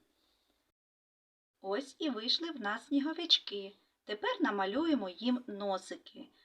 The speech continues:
Для цього вмочимо пензлик в помаранчеву фарбу.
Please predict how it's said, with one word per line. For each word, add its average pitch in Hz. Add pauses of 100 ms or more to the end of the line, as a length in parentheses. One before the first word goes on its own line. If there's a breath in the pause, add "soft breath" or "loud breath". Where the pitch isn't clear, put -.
(160 soft breath)
Для 175
цього 262
вмочимо 190
пензлик 311
в -
помаранчеву 190
фарбу. 190